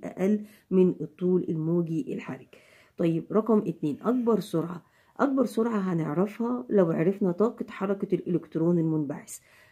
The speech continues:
اكبر سرعه المنبعثه عند سقوط هذه الالوان، طبعا مين هنا اقل طول موجي؟ اقل طول موجي البنفسجي، وبالتالي البنفسجي دون هيبقى تردده اكبرهم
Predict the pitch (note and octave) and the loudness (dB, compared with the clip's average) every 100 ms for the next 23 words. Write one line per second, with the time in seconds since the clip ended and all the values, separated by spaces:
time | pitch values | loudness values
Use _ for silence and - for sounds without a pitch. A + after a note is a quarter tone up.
0 | _ A#3+ C#4+ A3+ F#3 G3 G3+ F3+ D#3 D#3+ | _ -2 0 -2 0 0 2 2 2 2
1 | G3 G3 F3 D3 C#3+ - F#3+ F3+ E3+ G3 | 2 0 -2 -4 -8 -6 -2 -2 2 2
2 | - D#3 F#3 B3+ - G#3+ G#3+ F#3 E3+ G3 | 2 2 2 2 -2 -4 -2 -2 0 0
3 | A3+ G3 G#3 G3+ G3 F3 F#3+ F#3 E3 F#3 | 2 2 2 0 -2 -2 0 0 0 0
4 | F3 E3+ E3 D#3 D3+ - - _ - F#3 | 0 2 0 -2 -6 -8 -20 _ -2 2
5 | A3 G#3 G3 F#3+ F3 F3+ F3+ G3+ F#3 A3 | 2 2 0 2 2 2 0 -2 0 0
6 | A3 B3+ G#3+ F#3 - _ _ F3 E3+ E3 | 0 0 0 -2 -8 _ _ 0 2 0
7 | A3 C4 C4 F#3+ F3 E3 - A3 G#3+ G3+ | 0 2 2 2 2 0 -2 -2 2 4
8 | F3+ G3 G3+ G#3 G#3 - _ - E3+ F#3+ | 4 4 2 0 -2 -12 _ -4 2 4
9 | G#3+ - D#3 - D#3 D#3 D#3 F#3+ A3 - | 2 -2 -6 -4 -2 -2 0 -2 0 0
10 | D#3+ E3 E3 D#3 D3 C#3+ | -2 0 -2 -2 -4 -8